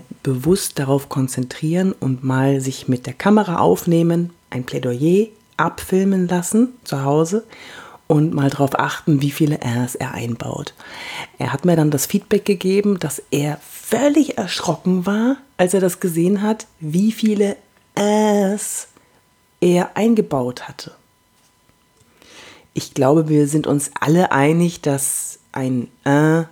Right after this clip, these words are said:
oder zu viele Äs in der Rede, in dem Vortrag nicht besonders vorteilhaft sind.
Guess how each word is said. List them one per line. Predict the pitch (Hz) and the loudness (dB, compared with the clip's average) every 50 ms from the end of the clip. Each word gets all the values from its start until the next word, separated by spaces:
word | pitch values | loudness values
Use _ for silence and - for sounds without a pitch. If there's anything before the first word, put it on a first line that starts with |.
| _ | _
oder | - 139 135 131 131 | -8 -4 -4 -4 -4
zu | - - 139 | -4 -6 -8
viele | - - 156 151 147 156 - | -6 -4 -4 -2 -2 -2 -2
Äs | - 143 143 143 147 151 147 - - - - - _ | 0 -2 0 0 0 0 -2 -4 -6 -8 -10 -12 _
in | - 151 143 143 139 139 139 | -2 0 2 2 2 2 2
der | 131 139 135 135 131 131 127 | 2 2 0 0 -2 -2 -2
Rede, | 127 135 143 151 165 151 | 0 0 2 4 4 2
in | 147 143 | 4 2
dem | 143 135 135 | 2 2 0
Vortrag | 131 - 147 143 147 143 - - 143 139 135 135 - - - - - - - - _ - | 0 0 2 2 2 0 -2 -4 -2 -2 -2 -2 -4 -10 -16 -20 -20 -20 -20 -20 _ -8
nicht | - 143 143 143 143 139 135 - - - | -2 0 2 4 4 4 2 0 -8 -8
besonders | - - 123 120 113 110 107 104 - | -8 -6 -4 -4 -4 -4 -6 -6 -6
vorteilhaft | - - 110 117 - - - 110 110 - 107 - - | -6 -4 -4 -6 -6 -10 -12 -12 -12 -14 -16 -14 -10
sind. | - 110 107 - - | -10 -10 -10 -10 -14